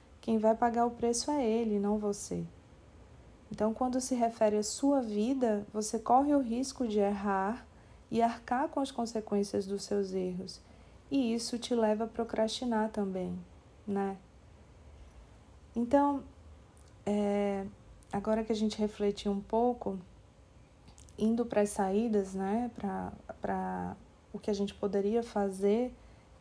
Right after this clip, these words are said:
é, pra sair desse movimento da procrastinação,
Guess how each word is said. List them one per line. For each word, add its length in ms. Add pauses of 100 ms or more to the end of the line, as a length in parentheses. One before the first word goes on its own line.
(120)
é, 100
pra 200
sair 300
desse 280
movimento 600
da 120
procrastinação, 1080